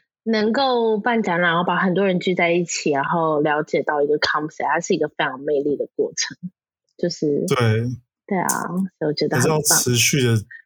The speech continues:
Speaker 2: 进行。
Speaker 1: 对，我觉得应该是前期可以多找一点 sponsor。题外话，感觉因为它，
Speaker 2: <laughs>
Speaker 1: 嗯，你做的东西会，嗯，对某些产业它其实是很有连结性的，那它就可以找到相对应愿意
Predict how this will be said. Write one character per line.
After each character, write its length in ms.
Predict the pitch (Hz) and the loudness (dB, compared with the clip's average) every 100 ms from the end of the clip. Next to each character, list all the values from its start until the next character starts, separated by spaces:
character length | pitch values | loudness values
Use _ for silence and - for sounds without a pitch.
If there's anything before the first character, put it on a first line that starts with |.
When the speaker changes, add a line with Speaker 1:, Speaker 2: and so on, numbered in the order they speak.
| _ | _
Speaker 2:
进 240 | - 143 120 | -4 2 4
行。 220 | - - | 2 0
Speaker 1:
对， 240 | - 135 - | -6 -8 -8
我 140 | - 226 | -2 0
觉 120 | 262 | 2
得 120 | 302 | 2
应 120 | 302 | 2
该 140 | 285 285 | 2 2
是 140 | 294 | 0
前 260 | - 202 180 | 0 0 0
期 160 | - | 0
可 160 | 165 190 | 0 0
以 40 | 160 | 0
多 180 | 160 | 0
找 200 | 160 127 | 0 0
一 40 | 147 | 0
点 240 | 151 113 120 | 0 0 -2
sponsor。 760 | 185 - 147 156 - - - | -4 -4 -2 -2 -4 -8 -8
题 140 | - 175 | -4 -2
外 180 | 180 175 | 0 0
话， 220 | - - - _ | -2 -4 -8 _
感 200 | - 175 | -2 -2
觉 200 | 180 185 | 2 2
因 60 | 185 | 2
为 180 | 240 285 | 2 2
它， 420 | 214 214 208 226 - - - | 2 2 2 0 -2 -2 -2
Speaker 2:
<laughs> 280 | - _ _ | -8 _ _
Speaker 1:
嗯， 640 | 208 208 196 185 185 180 - | 0 2 2 2 2 0 0
你 140 | 196 | 0
做 140 | 240 | 2
的 80 | 233 | 2
东 160 | 208 202 | 0 0
西 220 | 208 196 | 0 0
会， 680 | 190 208 190 180 170 - - - | 2 2 2 2 0 -2 -6 -4
嗯， 340 | 190 180 165 170 | 0 0 0 0
对 120 | 247 | 0
某 220 | 202 165 160 | 2 0 0
些 200 | 202 196 | 0 0
产 280 | - 135 | 0 0
业 140 | 165 170 | 2 2
它 100 | 180 | 0
其 220 | 175 170 | 2 2
实 20 | |
是 100 | 175 | 2
很 160 | 170 156 | 2 2
有 140 | 151 | 2
连 240 | 156 143 143 | 2 0 0
结 220 | 143 131 | -2 0
性 320 | - 165 135 | 0 0 -2
的， 80 | - 180 | -4 0
那 220 | 185 170 | 0 0
它 240 | - 175 | 0 0
就 120 | 175 | 0
可 240 | 165 - 143 | -2 0 0
以 300 | 147 - - _ _ _ | 0 -2 -8 _ _ _
找 120 | 165 | -4
到 160 | 156 170 | -2 0
相 280 | - 170 170 | 0 0 2
对 160 | 180 | 2
应 220 | 165 160 165 | 2 2 2
愿 200 | 160 156 | 2 2
意 220 | 151 | 0